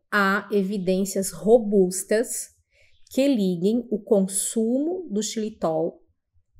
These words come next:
em doses moderadas, em doses moderadas, por humanos,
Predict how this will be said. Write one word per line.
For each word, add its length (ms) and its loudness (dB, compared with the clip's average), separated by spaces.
em 240 4
doses 840 2
moderadas, 1500 0
em 160 -6
doses 420 -4
moderadas, 760 -4
por 240 8
humanos, 800 2